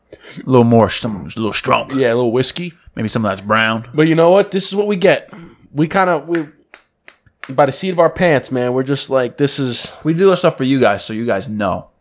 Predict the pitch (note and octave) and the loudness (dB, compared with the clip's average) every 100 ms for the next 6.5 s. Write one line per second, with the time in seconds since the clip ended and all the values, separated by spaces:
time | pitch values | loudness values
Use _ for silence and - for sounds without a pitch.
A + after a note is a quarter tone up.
0 | _ - G2+ F#2+ - G2 F#2+ - _ _ | _ 0 0 -2 -2 -2 -2 -8 _ _
1 | _ - A2+ E2 F#2+ A#2 - A#2+ G#2+ G#2+ | _ -14 -10 -8 -8 -8 -4 0 0 0
2 | G#2 A2+ - A2+ A#2+ E2+ E2 F#2 A#2 _ | 0 -2 -2 0 0 -2 -8 -8 -10 _
3 | - B2 D3+ C#3 A#2 G#2 G#2+ C#3+ E3 - | -4 0 2 4 4 2 2 0 0 0
4 | D3+ D3+ D3+ D3 C#3+ - G#2 - - - | 2 4 2 2 -2 -4 -4 -4 -10 -20
5 | - - _ - C#3+ D3 D#3 D3 - F#3+ | -20 -20 _ 0 2 2 0 -2 0 0
6 | G3 - G#3 G3 | 0 4 6 6